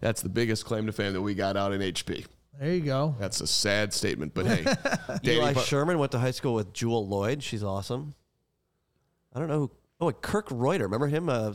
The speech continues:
Speaker 3: San Francisco Giants pitcher?
Speaker 2: Yeah, Royce
Speaker 3: Royce
Speaker 2: Newman. This
Speaker 3: Newman.
Speaker 2: is interesting. Quentin Richardson for Tony Moy.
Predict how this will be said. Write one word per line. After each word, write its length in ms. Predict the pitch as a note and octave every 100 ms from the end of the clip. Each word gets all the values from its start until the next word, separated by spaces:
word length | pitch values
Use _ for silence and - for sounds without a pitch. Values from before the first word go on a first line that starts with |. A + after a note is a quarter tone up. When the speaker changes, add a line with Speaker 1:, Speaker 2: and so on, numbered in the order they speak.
| -
Speaker 3:
San 280 | - D3
Francisco 320 | C#3+ D3+ D3 A#2
Giants 460 | G#2 A2+ B2+ D#3
pitcher? 380 | - E3+ F#3+ G3+ - D3+
Speaker 2:
Yeah, 240 | D3+ F3 G#2+ -
Royce 180 | D#3 D3
Speaker 3:
Royce 200 | C#3+ E3
Speaker 2:
Newman. 300 | F3+ F#3 C3
This 140 | F3+
Speaker 3:
Newman. 100 | G3+
Speaker 2:
is 60 | F3+
interesting. 580 | A#3 F#3+ C#3+ C3 A2+ A2+ - _ _ _ _ _ _ B2+
Quentin 360 | - F3 D3+ D3+
Richardson 760 | D3 E3+ F#3+ G3 E3 G#3+ G#3
for 140 | G3+ D#3
Tony 320 | B2+ D#3+ D3+
Moy. 520 | C#3+ C#3 E3 G#3 G#3